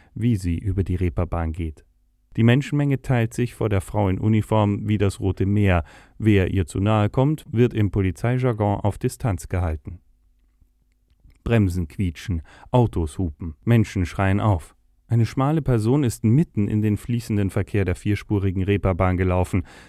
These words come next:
gleitet wie ein Geist durch die Fahrzeuge hindurch und verschwindet wieder in einer Nebenstraße. Eine Frau ist darüber zu Tode erschrocken, kommt auf die bürgernahe Beamtin zu und beschimpft sie wüst. Da müsse sie doch was machen, sie könne doch nicht einfach so zusehen.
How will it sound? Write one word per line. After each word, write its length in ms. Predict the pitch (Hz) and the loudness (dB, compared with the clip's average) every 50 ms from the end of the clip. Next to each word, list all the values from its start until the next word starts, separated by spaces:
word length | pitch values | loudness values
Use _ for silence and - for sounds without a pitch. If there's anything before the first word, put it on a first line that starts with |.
| - - - | -20 -8 -2
gleitet 480 | - 117 110 113 131 131 - 147 127 117 | 0 2 4 4 2 0 0 -2 -2 -2
wie 120 | 123 131 | -2 0
ein 240 | 123 113 101 95 90 | 0 0 0 0 0
Geist 360 | - 101 107 117 123 - - | 0 0 0 0 -2 -2 -2
durch 160 | 120 110 - | -2 -2 -2
die 100 | - 110 | -2 -4
Fahrzeuge 580 | - - 113 117 120 - - 127 123 120 127 123 | -2 -2 -2 -2 -2 -2 -2 -2 -2 0 0 0
hindurch 380 | 120 117 113 120 123 123 - | 2 2 2 2 0 0 0
und 80 | 110 98 | -4 -4
verschwindet 600 | - 95 85 - - 110 120 131 135 139 127 120 | -2 -2 -4 0 2 4 4 4 4 2 0 0
wieder 220 | 117 120 117 120 117 | 0 0 2 2 0
in 100 | 113 - | 0 0
einer 180 | - 107 107 | 0 0 0
Nebenstraße. 880 | 110 110 104 98 87 85 85 - - - 95 87 82 80 - - 85 80 - _ _ _ _ _ _ _ _ _ _ _ _ | 2 2 2 0 0 -2 -4 -6 -6 -6 -6 -4 -6 -6 -8 -10 -14 -14 -16 _ _ _ _ _ _ _ _ _ _ _ _
Eine 220 | - 104 104 98 | -2 0 2 2
Frau 340 | - - - 123 143 131 101 | 0 0 0 2 4 4 2
ist 140 | 90 - - | 2 2 0
darüber 280 | 101 98 107 110 104 | 0 2 2 0 0
zu 140 | - - 107 | 0 -2 -6
Tode 380 | 92 - - 131 139 135 120 - | -6 -4 -4 -2 -2 0 0 -2
erschrocken, 500 | 113 - - - 131 120 - - 95 - | -4 -4 -4 -4 -6 -4 -4 -4 -4 -2
kommt 240 | - 131 131 131 - | 0 -2 -2 0 -2
auf 80 | 101 | -4
die 120 | - 110 95 | -2 -2 -2
bürgernahe 440 | 98 120 120 127 120 117 110 104 | 0 0 0 2 2 2 2 0
Beamtin 460 | 90 - - - 127 135 - 123 104 - | 0 -2 -2 0 0 0 0 0 -2 -2
zu 160 | - 127 131 | -2 -2 -2
und 180 | - 104 98 | 0 -2 -2
beschimpft 500 | - 101 - - - 135 135 117 - - | -2 -4 -6 -2 -2 0 0 -2 -4 -6
sie 220 | - 107 104 95 98 | -6 -4 -4 -4 -2
wüst. 400 | 95 90 85 76 - - - - - - - - - - - _ _ _ - | -4 -4 -4 -4 -6 -10 -18 -20 -20 -20 -20 -20 -20 -20 -20 _ _ _ -8
Da 120 | 87 82 | -4 -2
müsse 280 | 87 90 85 - - 98 | 0 -2 -2 -2 -2 -2
sie 140 | 98 101 | -2 0
doch 180 | 90 107 98 - | 2 0 0 2
was 200 | 101 92 - - | 0 0 2 4
machen, 360 | 127 143 139 - - 95 87 | 4 4 4 4 2 0 0
sie 140 | 85 101 95 | 0 0 0
könne 220 | - 120 117 110 | 2 4 4 4
doch 160 | 101 104 98 - | 4 2 2 2
nicht 160 | 110 98 - | -2 -2 0
einfach 240 | 107 95 - 104 87 | 0 0 0 -2 -2
so 160 | - 98 85 | 0 -2 -4
zusehen. 680 | - - - 160 175 165 120 98 92 85 80 78 80 | -4 -4 -2 0 2 2 2 2 2 0 0 -2 -6